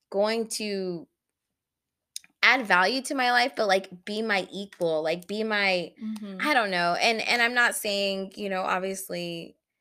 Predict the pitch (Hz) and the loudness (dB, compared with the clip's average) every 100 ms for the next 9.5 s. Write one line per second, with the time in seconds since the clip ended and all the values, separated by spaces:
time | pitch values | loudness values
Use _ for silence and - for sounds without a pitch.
0 | _ _ _ _ _ _ _ 208 202 202 | _ _ _ _ _ _ _ 0 2 0
1 | 208 208 202 190 175 175 190 175 175 165 | -2 -8 -6 -4 -2 0 0 -2 -4 -4
2 | 175 190 208 190 180 185 180 175 180 - | -4 -4 -2 -2 -2 -2 -2 -4 -4 -4
3 | 170 175 175 165 156 160 - 202 226 233 | -4 -4 -8 -8 -8 -6 -6 -6 -6 -6
4 | 208 190 185 - - 208 226 226 - 214 | -2 2 2 2 0 0 -2 -6 -4 0
5 | 202 190 - 185 185 185 180 190 185 - | 2 0 0 2 4 2 0 -6 -8 -6
6 | 175 180 180 190 - 180 180 175 175 175 | -4 -4 -8 -10 -10 -10 -10 -8 -8 -10
7 | - 170 170 165 - 165 - _ _ _ | -8 -8 -6 -8 -6 -8 -8 _ _ _
8 | - 226 269 247 214 202 202 180 180 190 | -2 2 2 0 0 2 0 -2 -6 -6
9 | - 170 160 160 185 | -6 -8 -8 -16 -18